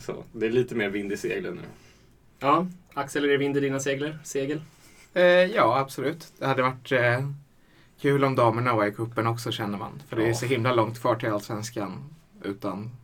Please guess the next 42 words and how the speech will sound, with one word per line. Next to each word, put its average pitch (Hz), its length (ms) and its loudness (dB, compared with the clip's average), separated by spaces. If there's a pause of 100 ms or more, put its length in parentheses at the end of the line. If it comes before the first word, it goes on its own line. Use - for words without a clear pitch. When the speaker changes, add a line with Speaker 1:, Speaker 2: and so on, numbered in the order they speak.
(100)
Speaker 3:
så - 180 -14
mycket 110 180 -8
att 110 100 -4
se 110 80 -8
fram 117 240 -4
emot. 104 480 -8
Speaker 2:
<laughs> - 520 -4
Speaker 3:
Och 127 100 0
utan 120 240 0
så 120 100 -4
mycket 117 180 0
som 113 120 0
händer, 127 380 -2
förutom 101 360 -6
de 104 100 -6
här 113 220 -8
små - 200 -12
träningsmatcherna 113 680 -6
då. - 120 -12 (680)
Speaker 2:
Såg 165 220 0
ni 175 60 6
att 175 60 4
de 185 120 6
ville 156 180 4
göra 143 260 6
om, 170 400 4
eh, 113 340 0 (360)
kuppformatet 139 840 -2
på 120 60 -6
damsidan? 104 420 -8 (380)
Speaker 3:
Till? 135 120 0
Speaker 1:
Ja. 117 200 4 (1500)
Speaker 2:
Jag 123 200 -6
kommer 165 160 2
inte, 151 160 0
det - 40 4
var 151 120 4
någonting 175 380 4
med, 135 520 0
någonting 139 460 -4
geografisk 139 920 -2
indelning. 127 1120 -2